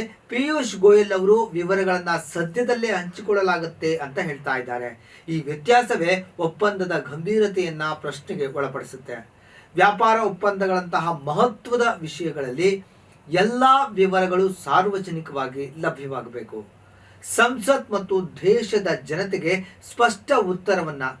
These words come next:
ಕೊಡಬೇಕು. ರೈತರು, ಕೈಗಾರಿಕೆ ಮತ್ತು ಗ್ರಾಹಕರ ಆತಂಕಗಳಿಗೆ ಉತ್ತರವನ್ನ ಕೊಡಬೇಕು. ಇವೆಲ್ಲವೂ ಇಲ್ಲದಿದ್ರೆ ನಿರಾಳತೆಯ ಹಿಂದೆ ದೊಡ್ಡ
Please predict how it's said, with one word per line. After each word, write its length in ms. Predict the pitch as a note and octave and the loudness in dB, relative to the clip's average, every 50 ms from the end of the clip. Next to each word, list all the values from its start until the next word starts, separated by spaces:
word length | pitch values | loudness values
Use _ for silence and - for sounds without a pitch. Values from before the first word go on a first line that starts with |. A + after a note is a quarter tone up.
| - E3 | -8 -8
ಕೊಡಬೇಕು. 480 | C#3+ B2 A#2+ A#2+ A2+ G#2+ - A#2 G#2+ G2 - - _ _ _ - - - - - - F#3 | -6 -6 -8 -12 -14 -16 -16 -16 -16 -16 -18 -20 _ _ _ -20 -20 -20 -14 0 2 4
ರೈತರು, 420 | G3 G#3 F#3 F#3+ F3+ F3 F3 F3+ F3+ F3+ - | 4 4 4 2 0 0 0 -2 -4 -4 -2
ಕೈಗಾರಿಕೆ 580 | E3+ E3+ F#3+ G3 G3 F#3+ F#3 F#3 F3+ F3+ F#3 F3 E3+ E3 | 0 0 2 4 4 4 4 4 0 -2 -4 -4 -4 -4
ಮತ್ತು 220 | E3 E3 - F3 D#3 C#3+ C3 B2 | -6 -6 -6 -8 -8 -8 -6 -2
ಗ್ರಾಹಕರ 480 | - E3 E3 F3+ F#3+ G3 F#3+ F#3+ F3+ F3 D3+ - D3+ E3+ G3 | 2 4 4 4 4 2 0 0 0 0 2 4 4 4 4
ಆತಂಕಗಳಿಗೆ 800 | F#3+ F#3+ B3 B3 B3 A3+ - A3 F#3+ E3+ D#3 D3 C3+ C#3+ D3 D#3+ E3 D#3+ - - - _ _ - F3 | 4 2 0 0 0 0 0 0 0 0 -2 -2 -2 0 0 0 0 -2 -6 -14 -20 _ _ -10 -10
ಉತ್ತರವನ್ನ 480 | F3+ - - G#3 F#3 C#3 A#2+ A#2+ C#3 E3 E3 - | -10 -4 -2 -2 -2 -2 -4 -6 -8 -8 -8 -8
ಕೊಡಬೇಕು. 420 | C#3+ B2 A2 A#2+ A2 - - G#2+ F#2+ - - _ _ _ _ _ E3 | -8 -8 -8 -12 -14 -14 -16 -18 -18 -18 -20 _ _ _ _ _ -6
ಇವೆಲ್ಲವೂ 500 | E3 F3 F3+ G3 A3 B3 C#4 C#4 C4+ C4 A3+ G3+ | -2 2 2 2 2 2 0 0 0 2 4 6
ಇಲ್ಲದಿದ್ರೆ 500 | F#3 F#3 F#3 F3+ E3+ D#3+ C3+ C#3 C#3+ D#3 E3+ E3+ F3 - - - - D#3 | 6 6 4 0 -2 -4 -4 -4 -2 -2 -2 -4 -4 -10 -18 -14 -4 0
ನಿರಾಳತೆಯ 640 | D#3+ F3+ G3 G3+ G#3 G3+ F#3+ F#3+ F3+ E3+ D#3+ D#3 C#3+ C#3 | 2 4 6 6 6 4 2 2 -2 -4 -4 -4 -4 -6
ಹಿಂದೆ 240 | E3 F3+ E3+ D3+ D#3+ F3+ F3 - - - _ - | -8 -6 -4 -2 -2 -2 -2 -6 -12 -20 _ 0
ದೊಡ್ಡ 280 | E3+ G3+ G3+ F#3 F3 - | 2 2 2 2 2 2